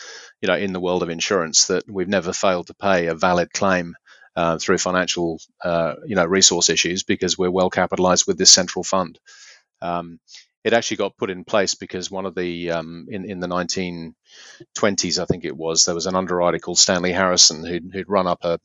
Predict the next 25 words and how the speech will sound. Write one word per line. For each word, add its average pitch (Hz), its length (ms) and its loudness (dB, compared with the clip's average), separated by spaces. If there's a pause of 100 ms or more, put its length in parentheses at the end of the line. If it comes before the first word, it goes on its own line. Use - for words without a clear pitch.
(140)
a 104 80 -6
huge 101 280 -2
amount 85 220 -2
of 78 100 -10
debt 90 300 0
on 85 120 -6
a 82 180 -2 (420)
motor 95 420 2
credit - 440 0
type 78 300 -2
deal 85 280 0
that 80 100 -6
was 90 100 -4
all 87 160 -4
very 90 220 2
new 90 220 -2
at - 60 -6
the - 60 -16
time 85 260 -2
because 87 200 -4
motor 90 220 0
vehicles 82 320 -4
were 90 60 -16
quite 85 260 -4
new. 90 220 -12